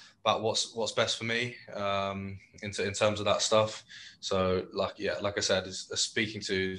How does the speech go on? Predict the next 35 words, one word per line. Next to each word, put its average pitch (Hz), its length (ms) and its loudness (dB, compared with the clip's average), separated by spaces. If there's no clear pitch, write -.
Andrea, 98 340 -2
psychologist 98 580 0
and 98 60 -6
stuff 92 260 -2
as 95 80 -6
well, 98 160 2
has 95 120 -2
been, 95 320 -2
has 92 100 -10
been 95 200 -6
really 95 200 -4
interesting. 95 480 -6
Kind 92 160 -8
of, 90 180 -10
sh-, - 160 -8
she's 110 320 2
kind 104 100 -2
of 95 60 0
helping 95 560 -2
me 98 220 2
get 95 160 4
to - 100 -6
know 101 100 2
myself 104 400 0
a 104 40 -12
bit 104 120 -2
more 110 200 -2
as 104 100 -4
well, 107 240 2
which - 160 -12
is, 92 200 -8
which - 160 -12
has 98 60 -16
been 95 120 -8
nice. 95 320 -4